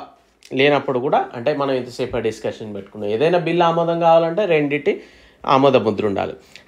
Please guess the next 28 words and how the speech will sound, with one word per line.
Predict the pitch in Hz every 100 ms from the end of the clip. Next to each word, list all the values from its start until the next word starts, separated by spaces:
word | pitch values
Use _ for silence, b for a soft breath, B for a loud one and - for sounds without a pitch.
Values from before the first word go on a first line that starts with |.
| 127
And | 131 131
గవర్నర్ | 165 220 226 214
వచ్చేసి | 202 208 196 233
టూ | 208
వన్ | 196 208 196
త్రీ | 196
ఆర్టికల్ | 185 175 175 165 160
ప్రకారం | 156 147 160 160 175
ఆర్డినెన్స్ | 151 139 135 147 147 131
జారీ | 135 135
చేస్తాడు. | 135 139 165 151
very | 147 165
ఈజీగా | 160 139 143 147
గుర్తుపెట్టుకోవచ్చు. | 123 117 104 104 - 101 - b b b b 113
వన్ | 127 151
ట్వంటీ | 180 175 175
త్రీ | 185 196 196 - 143
is | 127 127 - 123
రాష్ట్రపతి | 135 143 170 156 156 170
ఆర్డ్-, | 156 156 - _ _ _ _ _ _ _ -
మనకి | 139 139 131
ఆర్డినెన్స్, | 135 147 165 196 233 b b b b 117
and | 120
టూ | 160
వన్ | 165 175 170
త్రీ | 196 190 151
గవర్నర్ | 151 165 165
ఆర్డినెన్స్. | 113 104 98 98 95